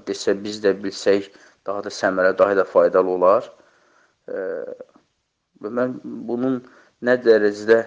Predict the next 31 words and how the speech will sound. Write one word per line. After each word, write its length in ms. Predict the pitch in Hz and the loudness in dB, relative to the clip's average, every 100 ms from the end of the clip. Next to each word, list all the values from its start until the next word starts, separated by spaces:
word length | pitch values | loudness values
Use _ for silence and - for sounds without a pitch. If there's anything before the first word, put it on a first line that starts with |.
| - - | -6 -18
e, 120 | 110 101 101 85 82 87 80 - _ _ _ - | -12 -10 -10 -10 -12 -14 -16 -20 _ _ _ -16
icazəli 580 | 110 113 104 104 107 104 | 0 4 4 4 -2 -2
olduğunu, 420 | 98 98 98 104 95 - | -4 -6 -8 -8 -10 -8
yəni, 240 | 101 92 | -8 -6
tam 280 | - 98 98 104 | -4 -4 -2 -6
bilmirəm. 540 | 101 92 95 107 127 _ _ _ _ _ - | -8 -2 0 0 -4 _ _ _ _ _ -8
Amma 260 | 151 165 - | -2 -2 0
ən 200 | 143 156 | 0 2
azından, 600 | 131 120 123 127 147 139 - | 2 2 0 2 2 0 -6
m, 520 | - 104 104 90 80 104 _ - | -14 -10 -8 -10 -12 -14 _ -2
demək 240 | 120 123 | 0 2
olar 200 | 113 104 | 4 4
ki, 200 | - 120 113 | 2 -4 0
duadır. 640 | 117 113 104 95 95 110 - _ _ _ _ _ - | 6 8 8 4 2 0 -8 _ _ _ _ _ -10
Yəni, 160 | 107 104 | -6 0
Allah 280 | 87 113 110 | 0 0 -4
qəbul 400 | - 95 92 98 | 2 2 4 0
eləsin. 440 | 90 92 - 98 101 _ _ _ | 0 -2 -6 -12 -14 _ _ _
Duadır. 480 | 117 110 104 104 101 | 0 4 4 4 -4
Dua 200 | 92 107 | 2 2
kimi 280 | 104 98 95 | 2 -6 -8
insan 240 | - 98 | -6 -4
eləyə 280 | 98 95 98 95 | -4 -4 -4 -2
bilər. 280 | 98 101 - _ - _ | 0 0 -2 _ -20 _
Çünki 340 | - 117 104 101 | -16 -12 -10 -6
dualar 520 | 101 98 95 101 98 - - - | 2 2 6 4 4 -4 -8 -6
qapısı 320 | - - 104 | -6 -8 -12
genişdir 560 | 104 98 98 - 92 | -8 -8 -8 -10 -4
və 160 | 92 92 | 0 0
maneə 460 | 98 95 95 104 98 | 2 0 0 -2 -2
yoxdur. 440 | 95 - - 101 | -4 -6 -6 -4